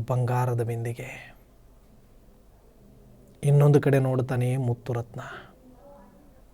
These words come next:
ಅವನಿಗೆ ಪರೇಶಾನ್ ಆಗ್ಬಿಡ್ತಾನೆ, ಶಾಕ್ ಆಗ್ಬಿಡ್ತಾನೆ. ಯಾಕಂದ್ರೆ ಬರೀ ಇದು ಅವ್ರ ಮನೆಯಲ್ಲಿರೋದಲ್ಲ, ಅದು ಹಿಂದಿನ ಕಾಲದಲ್ಲಿ ಇಡೀ ರಾಜನ ಆಸ್ಥಾನವಾಗಿತ್ತು. ಇಡೀ ಆ ಗ್ರಾಮ,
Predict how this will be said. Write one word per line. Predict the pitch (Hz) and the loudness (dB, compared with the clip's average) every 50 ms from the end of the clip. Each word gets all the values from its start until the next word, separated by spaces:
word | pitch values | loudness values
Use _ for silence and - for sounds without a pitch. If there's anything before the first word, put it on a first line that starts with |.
| - _ _ - - - - _ - - - - _ _ _ - | -20 _ _ -20 -20 -20 -20 _ -20 -20 -20 -20 _ _ _ -2
ಅವನಿಗೆ | 143 135 131 131 127 123 123 123 123 117 113 - - - | 0 0 2 2 2 2 2 2 2 0 0 -4 -6 -2
ಪರೇಶಾನ್ | - 139 147 175 165 - 202 180 | 2 4 4 6 6 4 4 4
ಆಗ್ಬಿಡ್ತಾನೆ, | 175 165 147 135 135 - - 139 135 123 | 4 4 4 4 2 0 -2 -4 -4 -2
ಶಾಕ್ | - - - 170 190 220 220 226 | -2 0 2 4 4 4 8 8
ಆಗ್ಬಿಡ್ತಾನೆ. | 214 196 165 151 160 151 156 156 143 135 127 - - - - - _ _ - - - - - - - - - - - - - - - - - - - - - - - - - - - | 10 10 10 10 8 6 6 2 -2 -2 -4 -8 -12 -16 -20 -20 _ _ -20 -20 -20 -20 -20 -20 -20 -20 -20 -20 -20 -20 -20 -20 -20 -20 -20 -20 -20 -20 -20 -20 -20 -20 -8 4 8
ಯಾಕಂದ್ರೆ | 156 180 185 185 220 208 196 165 147 151 175 196 220 208 208 - - - - - - - - - - - - 143 127 | 10 10 10 12 10 10 12 12 12 12 10 10 8 2 -2 -8 -16 -20 -20 -20 -20 -20 -20 -20 -16 -8 -2 2 6
ಬರೀ | 127 165 175 214 220 | 10 12 12 12 12
ಇದು | 220 208 208 | 12 12 12
ಅವ್ರ | 180 180 208 214 | 12 12 12 12
ಮನೆಯಲ್ಲಿರೋದಲ್ಲ, | 202 202 208 214 214 202 202 196 202 180 160 151 190 220 233 202 160 131 - - - - - _ _ - - - - - - | 10 10 8 8 10 10 10 10 10 8 6 6 8 10 10 10 8 6 0 -10 -18 -20 -20 _ _ -20 -20 -20 -8 0 6
ಅದು | 165 180 196 | 10 12 12
ಹಿಂದಿನ | 185 165 170 196 208 220 220 220 208 | 12 12 12 12 12 12 12 10 8
ಕಾಲದಲ್ಲಿ | 208 185 196 208 214 202 208 208 208 202 170 | 6 6 8 10 10 12 12 12 12 12 10
ಇಡೀ | 165 170 220 226 | 12 12 12 12
ರಾಜನ | 208 170 160 170 196 196 196 208 208 214 220 240 240 - - - - - - | 10 10 8 8 8 10 10 12 12 12 10 10 8 2 -8 -20 -20 -12 -2
ಆಸ್ಥಾನವಾಗಿತ್ತು. | 160 160 202 202 208 208 - 220 214 220 220 214 208 202 202 190 214 202 202 185 | 2 4 6 6 6 6 8 8 10 10 10 10 10 10 12 12 10 10 10 8
ಇಡೀ | 170 165 196 208 | 10 10 12 12
ಆ | 202 185 | 12 10
ಗ್ರಾಮ, | 160 147 147 143 156 196 196 | 10 6 6 6 6 6 6